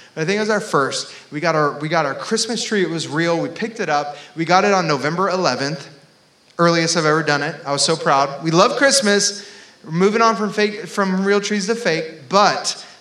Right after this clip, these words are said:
got it November eleventh. And I,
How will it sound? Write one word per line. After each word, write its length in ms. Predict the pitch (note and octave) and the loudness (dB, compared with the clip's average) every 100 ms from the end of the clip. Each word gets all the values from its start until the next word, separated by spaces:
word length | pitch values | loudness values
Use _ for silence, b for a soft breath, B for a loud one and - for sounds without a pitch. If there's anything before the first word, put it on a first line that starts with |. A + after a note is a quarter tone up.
| B | B
got 160 | - F3 | 2 2
it 80 | G#3 | 2
November 320 | F#3 G3+ G3+ | 0 0 0
eleventh. 420 | F#3+ E3 E3 D#3+ B B - | 2 0 -2 -8 B B 0
And 340 | G3+ G#3 G3+ - - | 2 2 0 -8 -6
I, 460 | F3+ A#3 C4 C4 | 0 2 2 0